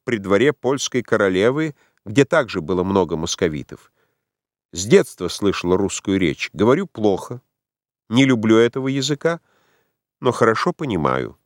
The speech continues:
Чтобы хоть чем-нибудь облегчить сердце, когда бывает слишком тяжело,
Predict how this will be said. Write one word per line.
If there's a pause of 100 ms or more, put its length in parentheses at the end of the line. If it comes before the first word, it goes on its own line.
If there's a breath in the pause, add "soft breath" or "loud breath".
(1300)
Чтобы
хоть
чем-нибудь
облегчить
сердце,
когда
бывает
слишком
тяжело,